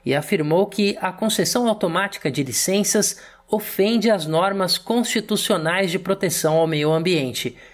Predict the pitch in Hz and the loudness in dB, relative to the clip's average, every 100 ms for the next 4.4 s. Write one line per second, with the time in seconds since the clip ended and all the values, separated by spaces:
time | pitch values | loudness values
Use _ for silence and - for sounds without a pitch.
0 | - - 185 170 151 160 156 151 135 185 | -20 -2 2 2 2 2 2 2 2 0
1 | 208 - 147 - 147 123 160 208 214 175 | 0 0 0 0 -2 -2 -2 0 0 2
2 | 151 147 190 196 175 139 156 190 226 214 | 2 2 0 2 0 0 0 2 2 2
3 | 226 214 170 185 - 190 - 202 196 214 | 2 2 2 0 0 -2 0 0 0 0
4 | 185 170 170 | 0 -2 -2